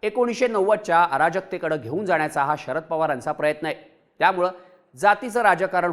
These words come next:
होऊन लोकांना भडकावण्याचा प्रकार या मंडल यात्रेमुळे होऊ शकतो.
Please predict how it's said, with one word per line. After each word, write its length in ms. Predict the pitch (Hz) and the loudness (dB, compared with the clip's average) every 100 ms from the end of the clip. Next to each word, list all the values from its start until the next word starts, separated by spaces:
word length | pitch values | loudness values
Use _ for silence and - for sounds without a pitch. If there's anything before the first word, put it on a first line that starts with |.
| 139 | 0
होऊन 220 | 139 - - - _ | -2 -2 -6 -20 _
लोकांना 560 | 170 214 226 247 220 202 | 0 2 4 2 4 2
भडकावण्याचा 580 | 156 143 185 196 175 175 | 2 -4 -2 0 0 -2
प्रकार 400 | - 160 180 185 - - _ 233 | -6 0 2 2 -2 -20 _ -4
या 100 | 247 | -2
मंडल 360 | 202 185 247 | -2 -2 0
यात्रेमुळे 420 | 220 - 180 170 | 0 0 -4 -2
होऊ 220 | 170 139 240 | -2 -2 -2
शकतो. 480 | 226 - 180 - | -4 -4 -6 -6